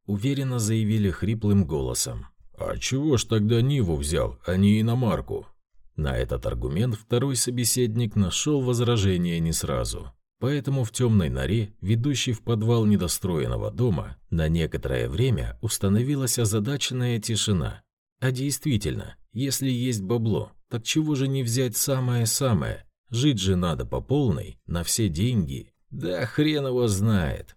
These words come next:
Спустя пять минут напряженных размышлений вновь вступил хриплый.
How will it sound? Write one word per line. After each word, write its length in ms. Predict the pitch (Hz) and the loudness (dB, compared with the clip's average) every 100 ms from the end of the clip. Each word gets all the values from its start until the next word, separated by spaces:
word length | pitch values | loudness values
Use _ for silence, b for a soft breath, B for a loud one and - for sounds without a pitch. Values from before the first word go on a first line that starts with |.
| _ | _
Спустя 540 | - - 101 - 80 64 | -16 -2 -2 0 -2 -2
пять 280 | 73 67 | -2 -4
минут 380 | 67 65 101 104 | -4 -2 0 0
напряженных 680 | 85 - 107 95 90 69 - | -2 2 0 2 0 0 -4
размышлений 840 | 85 67 64 - 120 135 135 131 | -4 -4 -4 -4 -2 -2 -2 -2
вновь 360 | 104 113 135 123 | 0 0 0 -4
вступил 540 | - - 107 123 117 | -6 -4 -2 2 0
хриплый. 640 | - 98 80 58 53 - | 2 0 0 -4 -6 -8